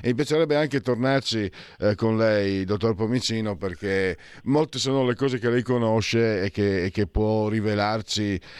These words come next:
e che noi abbiamo dimenticato magari. I-, io ringrazio ancora Paolo Cirino Pomicino, gli ho strappato più minuti di quanto convenuto, quindi, eh, il mio ringraziamento è duplice. Grazie e a risentirci a presto.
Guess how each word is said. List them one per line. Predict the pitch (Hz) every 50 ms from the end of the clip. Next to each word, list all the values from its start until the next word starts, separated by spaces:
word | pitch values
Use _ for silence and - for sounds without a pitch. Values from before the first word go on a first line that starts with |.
| -
e | - - 95
che | - 104 98
noi | 101 113 120 117
abbiamo | 110 101 107 113 113 113
dimenticato | 104 107 104 104 101 90 101 - 107 101 90 90 85 - 92
magari. | 90 90 90 90 85 80 80 80 76 - - - - - - -
I-, | - 120 123 123 -
io | - 165 175
ringrazio | 156 151 135 139 135 - 139
ancora | 127 127 110 131 127 127 127 123 113
Paolo | - 139 139 139 135
Cirino | 123 - 131 123 135 139 135 127
Pomicino, | 107 127 127 131 127 - - 151 160 170 165 160 - - - - - - -
gli | - 117
ho | 131
strappato | 131 - 123 120 95 135 139 135 - 120
più | - 135 135
minuti | 135 135 131 131 143 147 - 127 123
di | 110 104
quanto | - 131 127 127 98 131
convenuto, | 117 117 120 120 127 131 120 120 123 117 113 107
quindi, | 90 110 113 110 107 110 104 - - - - -
eh, | - - 104 107 107
il | 110 117
mio | 123 131 131 135 135 131 -
ringraziamento | 123 127 120 127 127 - 131 123 131 135 131 - 131
è | 123
duplice. | 123 127 127 110 - 110 107 - - 110 107
Grazie | 107 131 143 147 - - 151
e | 147
a | 135
risentirci | 131 117 - 131 117 104 123 127 110 -
a | 123 107
presto. | - 104 104 95 87 - - - 87